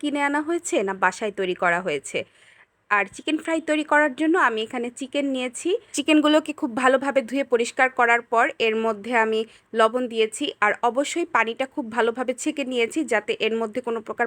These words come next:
পানি না থাকে। তারপর লেবু রস দিলাম। লেবু রসটা দিলে হয় কি, চিকেনটা খুব ভালোভাবে ম্যারিনেট হয়। এর মধ্যে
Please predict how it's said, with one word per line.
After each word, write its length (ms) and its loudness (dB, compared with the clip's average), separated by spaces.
পানি 160 2
না 140 -4
থাকে। 200 -6
তারপর 280 2
লেবু 200 2
রস 220 4
দিলাম। 240 2
লেবু 240 4
রসটা 300 0
দিলে 300 0
হয় 220 -2
কি, 80 2
চিকেনটা 320 -4
খুব 160 -10
ভালোভাবে 440 0
ম্যারিনেট 460 -2
হয়। 140 0
এর 160 6
মধ্যে 280 -4